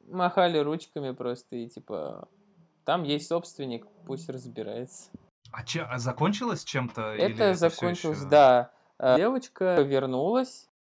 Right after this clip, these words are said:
Speaker 1: и братишка её, вот этот наркоман, пропал куда-то с концами, и, видимо, она просто продала квартиру где-то года четыре назад,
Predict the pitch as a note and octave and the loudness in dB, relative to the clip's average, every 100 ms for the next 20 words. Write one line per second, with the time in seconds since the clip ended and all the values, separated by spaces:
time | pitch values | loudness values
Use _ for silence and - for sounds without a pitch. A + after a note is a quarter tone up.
0 | _ - C#3+ C#3 C3 B2 A#2+ C3+ C3+ C#3+ | _ -8 -4 -2 -2 -2 0 0 0 -6
1 | - C3+ B2 B2 A#2+ B2 A#2+ - B2+ B2+ | -4 -4 0 0 -2 -4 -8 -6 -6 -2
2 | C3 B2 A#2+ - E3+ C3 A#2+ C3 E3 E3+ | -2 -2 0 4 4 4 2 2 0 0
3 | E3+ E3 - D#3+ D#3+ D3+ C#3 C3+ F3+ G3 | 0 -6 -6 -6 -4 -2 -2 -4 -6 -4
4 | E3 D#3 C#3 C3+ B2+ C3+ - B2 - A#2+ | -4 -2 0 0 -2 -6 -6 -10 -10 -4
5 | B2 A#2+ A#2 A#2 - - A3+ D#4+ F4 _ | -2 0 -2 -6 -8 -8 -8 -8 -12 _
6 | _ _ _ _ _ _ _ _ C#3+ D#3 | _ _ _ _ _ _ _ _ -4 -4
7 | D#3 D3 C3+ D3 D3+ C#3 - - D3 C#3+ | -2 -6 -4 -2 0 -2 -4 -8 -4 -4
8 | C#3+ C3+ C3+ C3 A#2+ | -4 -6 -4 -4 -4